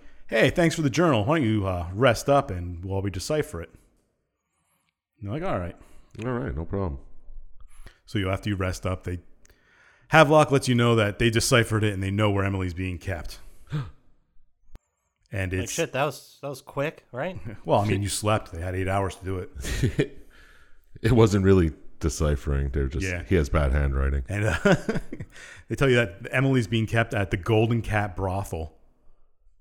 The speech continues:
Speaker 2: I believe they use the word bathhouse.
Speaker 1: Well, it's a brothel.
Speaker 2: <laughs> Yeah.
Speaker 1: And it, the, that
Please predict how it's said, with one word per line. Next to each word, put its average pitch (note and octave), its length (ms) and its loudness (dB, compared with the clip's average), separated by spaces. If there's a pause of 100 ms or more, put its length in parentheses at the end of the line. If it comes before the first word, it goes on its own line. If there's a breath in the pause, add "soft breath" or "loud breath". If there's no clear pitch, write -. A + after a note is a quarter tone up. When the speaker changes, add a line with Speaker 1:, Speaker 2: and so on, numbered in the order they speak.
(640)
Speaker 2:
I G2 40 -6
believe A2+ 240 8
they G2 60 6
use F#2+ 180 6
the F#2 60 4
word E2+ 180 4
bathhouse. E2+ 600 2 (180)
Speaker 1:
Well, G2 500 -6
it's - 160 -10
a - 40 -8
brothel. E2 380 -4 (100)
Speaker 2:
<laughs> - 80 -6
Yeah. D3+ 280 4 (2000 soft breath)
Speaker 1:
And G#2 140 -4
it, G2+ 240 -4
the, G#2+ 160 -4 (420)
that A2+ 480 0